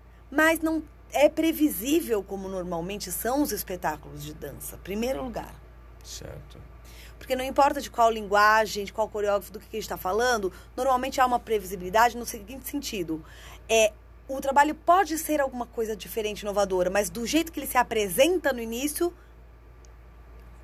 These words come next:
Speaker 1: que pode ser imprevisível, mas daí e assim segue até o final, então se torna previsível durante o seu decorrer, né? Você vai ficar assistindo uma hora do espetáculo. É difícil ter um,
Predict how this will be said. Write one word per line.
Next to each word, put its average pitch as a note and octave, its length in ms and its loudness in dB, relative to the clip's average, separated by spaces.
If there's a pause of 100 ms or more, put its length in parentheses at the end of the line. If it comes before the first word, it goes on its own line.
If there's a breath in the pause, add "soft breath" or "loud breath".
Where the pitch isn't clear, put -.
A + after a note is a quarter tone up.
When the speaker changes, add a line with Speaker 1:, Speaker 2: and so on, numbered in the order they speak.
(220)
Speaker 1:
que A3 140 -10
pode G#3+ 240 4
ser A3+ 80 -2
imprevisível, G#3 640 0
mas C4+ 160 2
daí C4+ 420 4
e B3+ 140 -12 (200)
assim A3+ 420 0
segue G#3+ 340 2
até A3 180 -2
o F3+ 60 -2
final, A3+ 500 0
então A#3 280 -6
se B3 120 -10
torna G3 240 -4
previsível G#3 520 -4 (360 loud breath)
durante B3+ 420 0
o C4+ 40 -6
seu C4 200 0
decorrer, G#3+ 840 0
né? F#3 240 0
Você - 80 -12
vai F#3 80 -6
ficar F#3 140 -6
assistindo F#3 260 -10
uma A3 120 2
hora F#3+ 140 4
do - 20 -12
espetáculo. C4 540 0 (1400 soft breath)
É F#3 60 -6
difícil D4+ 520 2
ter B3 120 0
um, G#3 160 -6